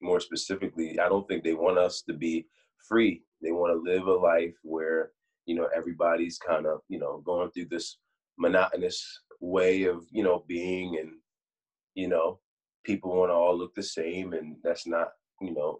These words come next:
how people are. Everybody's different, and for some reason that people can't get that through their head. Everybody lives their life a different way, and, you know, they do what they want, and you have to be behind that. And you can't have change.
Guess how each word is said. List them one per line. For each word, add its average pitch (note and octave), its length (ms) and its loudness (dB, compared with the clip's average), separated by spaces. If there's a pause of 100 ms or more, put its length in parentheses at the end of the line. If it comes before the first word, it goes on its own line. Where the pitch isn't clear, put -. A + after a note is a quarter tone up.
(140)
how D#2+ 120 -2
people E2 320 -4
are. F2+ 220 4
Everybody's E2 560 -2
different, F#2+ 440 -4
and D2+ 200 -12 (440)
for E2 80 -10
some E2+ 360 -2
reason E2+ 420 -6
that D#2 160 -8 (500)
people F#2+ 220 -6
can't E2+ 240 -6
get D#2+ 140 -8
that D2 200 -4
through E2 120 -6
their C#2+ 160 -6
head. F#2+ 320 4 (920)
Everybody F2 440 2
lives F2 180 0
their F2 100 2
life E2+ 240 4
a D2+ 60 -14
different D#2 380 -6
way, F2 420 2
and, D2 180 -8 (600)
you E2+ 180 -4
know, E2 320 -2
they D2 100 -8
do E2+ 180 -4
what F2 100 -4
they G2+ 120 2
want, F#2+ 340 4 (140)
and D#2 320 -12 (720)
you F2 180 -4
have G2 180 4
to F#2+ 100 -8
be F#2+ 140 -2
behind F2+ 500 2
that. D2 200 -4 (260)
And E2+ 220 -6
you E2+ 160 -12
can't G2 280 4
have E2+ 240 2
change. F#2 560 -4